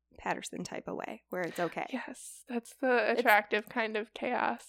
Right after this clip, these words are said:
Speaker 1: Right. This is unattra-, it's like,
Speaker 2: This
Speaker 1: oh,
Speaker 2: is like
Speaker 1: you wake up after a night of, like, four A M drinking and you're like, "Where is my shoe?" <laughs>
Speaker 2: Right.
Speaker 1: Yeah.
Speaker 2: Yes.
Speaker 1: That's never happened to me, but
Speaker 2: Me neither.
Speaker 1: it has. I,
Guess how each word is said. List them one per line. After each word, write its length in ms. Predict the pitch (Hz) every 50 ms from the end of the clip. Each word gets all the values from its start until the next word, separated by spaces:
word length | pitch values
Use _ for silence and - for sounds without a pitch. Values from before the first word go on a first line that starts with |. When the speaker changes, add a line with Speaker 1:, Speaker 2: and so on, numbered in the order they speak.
| 226
Speaker 1:
Right. 320 | 220 202 170 165 175 - 208
This 200 | 220 214 - -
is 140 | 190 170 -
unattra-, 420 | 165 180 180 170 160 156 - - - -
it's 240 | 202 190 - -
like, 160 | 190 175 - 311
Speaker 2:
This 100 | 294 226
Speaker 1:
oh, 180 | 220 196 269
Speaker 2:
is 120 | 269 - - 254
like 420 | 262 247 269 254 240 - - - - -
Speaker 1:
you 160 | - 202 196
wake 180 | 190 202 208 -
up 120 | 202 196 -
after 540 | 196 185 185 - - 202 190 185 175 170 180
a 200 | 190 190 185 180
night 380 | 185 180 180 180 175 175 - -
of, 220 | - 170 160 156
like, 160 | 175 175 165 -
four 220 | - - 185 165
A 140 | 160 160 156
M 160 | 160 165 156
drinking 480 | - 165 165 175 - 196 156 156 - -
and 240 | 170 170 202 226
you're 120 | 196 202 196
like, 280 | 196 160 185 175 -
"Where 280 | 185 190 185 190 190 202
is 200 | 170 170 170 -
my 280 | 170 139 131 139 180 165 170 175
shoe?" 500 | - - - - 196 190 175 165 180 196
<laughs> 160 | 214 269 269
Speaker 2:
Right. 520 | 302 262 240 220 208 202 - - - - - -
Speaker 1:
Yeah. 200 | - 85 - 233 - _ _ _ _ -
Speaker 2:
Yes. 500 | 254 233 - - 262 - - - - - - - -
Speaker 1:
That's 200 | - 208 - -
never 200 | - - - 160
happened 380 | 175 - - - - - - - _ _ -
to 120 | - 214
me, 200 | - - 214 - _ _ -
but 180 | - - - - -
Speaker 2:
Me 140 | 240 233 226
neither. 440 | 202 202 202 - - - 233 240 -
Speaker 1:
it 160 | 233 226 - 165 170 -
has. 160 | 196 - - _ _ _ -
I, 180 | - 196 -